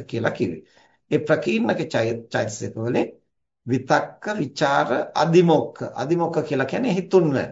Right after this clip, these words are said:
විතක්ක, විචාර, අදිමොක්ඛ, විරිය, පීති, ඡන්ද කියන චෛතසික හය තමයි අපි කතා කළේ ප්‍රකීර්ණක චෛතසික ගැන. ඒවා අපි පස්-, ඉස්සරලා පැහැදිලි කළා.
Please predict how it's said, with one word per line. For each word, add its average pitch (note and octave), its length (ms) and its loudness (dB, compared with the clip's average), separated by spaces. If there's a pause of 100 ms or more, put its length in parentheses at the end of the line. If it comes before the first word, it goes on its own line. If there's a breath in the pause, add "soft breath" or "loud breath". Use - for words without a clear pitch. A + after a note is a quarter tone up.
(160)
විතක්ක, A2+ 400 -6
විචාර, A#2 420 0
අදිමොක්ඛ, A#2+ 600 -2
විරිය, D3 320 4
පීති, C#3 340 -2
ඡන්ද C3 380 0
කියන C3 280 0
චෛතසික A2+ 400 -2
හය A#2 300 -2
තමයි C#3 440 0 (560 soft breath)
අපි C3+ 280 -2 (180)
කතා A#2+ 360 0
කළේ B2 400 2 (280)
ප්‍රකීර්ණක C3+ 640 -2
චෛතසික A#2+ 380 2
ගැන. G#2 180 -6 (100)
ඒවා A#2 240 0
අපි G#2+ 140 -6
පස්-, A2+ 300 -4 (120)
ඉස්සරලා A#2 540 -2 (140)
පැහැදිලි A2+ 440 0
කළා. - 280 -6